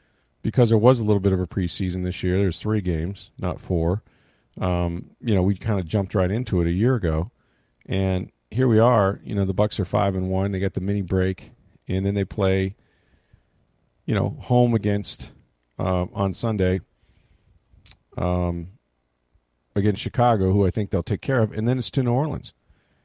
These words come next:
And that's the other team. The team I don't know about, the team I'm not sure about are the New Orleans Saints. Are the New Orleans Saints gonna be one of those four or five teams in the N F C that could go to the Super Bowl? A year ago, they definitely were. And you could argue that they're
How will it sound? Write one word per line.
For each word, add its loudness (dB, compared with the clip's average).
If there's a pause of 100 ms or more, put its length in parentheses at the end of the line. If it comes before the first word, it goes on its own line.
(200)
And -2 (320)
that's 2
the 4
other 4
team. -4 (140)
The -4
team -2
I 2
don't 0
know 4
about, 2
the -10
team -4
I'm -2
not -2
sure 0
about 2
are 2
the 0
New -2
Orleans -2
Saints. -6
Are -2
the 0
New 2
Orleans 2
Saints -6 (680)
gonna 4
be 4
one 4
of 2
those 4
four 2
or 4
five 2
teams -2
in 2
the 2
N 0
F -2
C -2
that 0
could -10
go 4
to 2
the 0
Super -4
Bowl? -6 (540)
A 2
year 8
ago, 6
they 0
definitely 2
were. 0 (560)
And 0
you 4
could 6
argue 6
that 4
they're 4